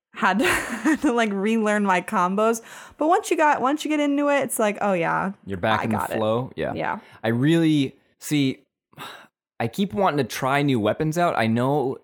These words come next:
Speaker 2: I already kind
Speaker 1: I wanna
Speaker 2: of
Speaker 1: try
Speaker 2: play
Speaker 1: the bow.
Speaker 2: Yeah, I already kind of play longsword sometimes.
Speaker 1: Yeah.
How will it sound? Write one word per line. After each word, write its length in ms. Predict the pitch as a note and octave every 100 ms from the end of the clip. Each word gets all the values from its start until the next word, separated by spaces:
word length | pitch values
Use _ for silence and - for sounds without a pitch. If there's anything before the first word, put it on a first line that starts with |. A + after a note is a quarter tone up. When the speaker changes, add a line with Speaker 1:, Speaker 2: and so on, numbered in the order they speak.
| -
Speaker 2:
I 140 | A#2
already 220 | C3+ F3 D3 -
kind 160 | G3+ A#3+
Speaker 1:
I 40 |
wanna 140 | E4+
Speaker 2:
of 80 | C#3+
Speaker 1:
try 140 | - D4+
Speaker 2:
play 160 | -
Speaker 1:
the 60 | C3+
bow. 600 | F#3 G3+ F3+ F#2+ G#3+ G#3
Speaker 2:
Yeah, 280 | A#2 C3 G2+ B1+
I 140 | A2
already 240 | B2 D3+ C3+
kind 340 | - A#2+ C3
of 80 | B2+
play 160 | C3
longsword 600 | A2 G2+ A2 A#2+ B2+ A#2+ G2
sometimes. 680 | A2 A2 B2+ C3+ D3 D3+ - -
Speaker 1:
Yeah. 440 | G3+ G3 F#3 F#3+